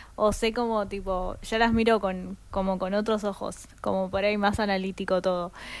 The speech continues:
Eh, y la vi un poco porque, eh, la había visto en Twitter, alguien la puso en Twitter y dije, "Che, chicos, miren esa peli, está re buena, parece que está re buena".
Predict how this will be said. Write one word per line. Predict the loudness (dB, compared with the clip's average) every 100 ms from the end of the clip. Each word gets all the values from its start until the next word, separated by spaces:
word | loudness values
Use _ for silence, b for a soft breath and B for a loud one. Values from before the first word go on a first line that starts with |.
| -10 2
Eh, | 4 6 6 4
y | 2 0 2 2 2 2 2 0 4
la | 6
vi | 6 6
un | 6
poco | 6 6 6
porque, | 4 2 2 4 4 2
eh, | -4 -8 -8 -14 -18 -20 -14 -2
la | 4 6
había | 8
visto | 6 6 4
en | 4
Twitter, | 0 6 6
alguien | 4 0
la | -2 0
puso | 0
en | 2
Twitter | 2 2 4 2
y |
dije, | 2 -2 -2
"Che, | 2 2
chicos, | 2 4 4
miren | 4 2
esa | 2 2 2
peli, | 2 0 2
está | 0 0 -2
re | 2
buena, | 2 2 -2 -6
parece | -4 -2 0
que |
está | 2 2
re | 4
buena". | 6 6 6 4